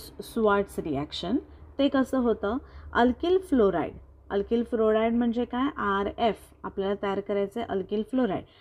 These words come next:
Are prepared with the help of heating the alkyl chloride. बघा इथे अल्किल क्लोराईडच घेतलेला आहे. ओके, रिॲक्शन, अम, रिॲक्टंटमध्ये किंवा अल्किल ब्रोमाइड पण घेऊ शकतो. With the help of metal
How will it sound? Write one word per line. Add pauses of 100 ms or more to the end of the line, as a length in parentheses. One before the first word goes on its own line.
(280)
Are (120)
prepared
with
the
help
of (340)
heating (440)
the
alkyl (100)
chloride. (520)
बघा
इथे
अल्किल
क्लोराईडच
घेतलेला
आहे. (640)
ओके,
रिॲक्शन, (560)
अम, (440)
रिॲक्टंटमध्ये (500)
किंवा
अल्किल
ब्रोमाइड
पण
घेऊ
शकतो.
With
the
help
of
metal